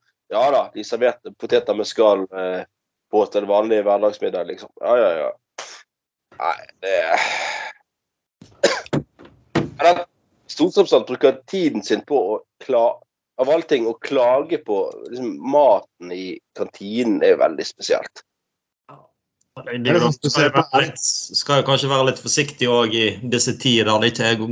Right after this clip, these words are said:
Speaker 2: går så bra for veldig mange sin økonomi også, og være litt sånn, skal jo vise litt storsinn og
Speaker 1: Ja.
Speaker 2: tross, tross alt også med en relativt, eh, godt betalt jobb, selv om man selvfølgelig er ansvarsfull,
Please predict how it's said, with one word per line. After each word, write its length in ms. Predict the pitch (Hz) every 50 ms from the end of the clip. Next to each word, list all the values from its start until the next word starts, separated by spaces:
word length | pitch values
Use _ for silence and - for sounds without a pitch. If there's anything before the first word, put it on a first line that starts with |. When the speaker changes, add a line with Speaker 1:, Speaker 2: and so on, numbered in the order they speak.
| 110
Speaker 2:
går 160 | 104 120 117 110
så 140 | - 127 110
bra 200 | 98 113 113 104
for 180 | - - 113 104
veldig 220 | 110 110 104 104 110
mange 220 | 107 107 107 98 -
sin 160 | 117 110 104
økonomi 460 | 101 - 117 107 107 110 117 110 107
også, 300 | 101 101 98 95 95 98
og 320 | 95 92 92 - _ - -
være 280 | 113 120 117 107 104 98
litt 140 | 98 - -
sånn, 180 | 110 101 92 90 - - _ _
skal 340 | - - - - 139 123 113
jo 80 | 110
vise 240 | 127 120 - - 120
litt 180 | 117 110 - -
storsinn 560 | - - 127 120 110 - - 113 101 98 101
og 220 | 101 98 95 92 - _ _ - - - _ _ _ _ _ _ _ _ _ _ _ - _ _ _ -
Speaker 1:
Ja. 340 | 120 127 135 135 110 - - - _ -
Speaker 2:
tross, 240 | 147 143 131 - -
tross 300 | - 156 156 147 - 143
alt 180 | 135 135 -
også 160 | 135 131 120 113
med 140 | 123 123
en 380 | 120 113 120 - - - - - 120
relativt, 840 | 139 135 135 131 123 117 110 104 - - 107 101 101 95 - - - - - - - - - _ -
eh, 140 | - 113 110 107 98
godt 220 | 113 113 110 - -
betalt 380 | 117 - - 117 110 107 - -
jobb, 220 | 117 110 98 87 -
selv 220 | - 123 120 110
om 80 | 104 104
man 80 | 98 95
selvfølgelig 480 | - 110 110 113 123 135 120 113 117
er 140 | 120 117 131
ansvarsfull, 720 | 127 123 120 - - 113 104 - - - 110 104 101 104